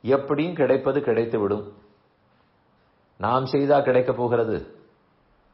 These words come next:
நாம் செய்யும் சிறு செயல்களாலே கிடைக்காது.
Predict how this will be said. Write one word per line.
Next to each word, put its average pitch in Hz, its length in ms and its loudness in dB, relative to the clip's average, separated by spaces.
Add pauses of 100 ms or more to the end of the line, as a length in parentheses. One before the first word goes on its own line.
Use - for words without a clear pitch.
(960)
நாம் 107 360 -2
செய்யும் 147 340 0
சிறு 143 280 -2
செயல்களாலே 127 680 2
கிடைக்காது. 110 640 -2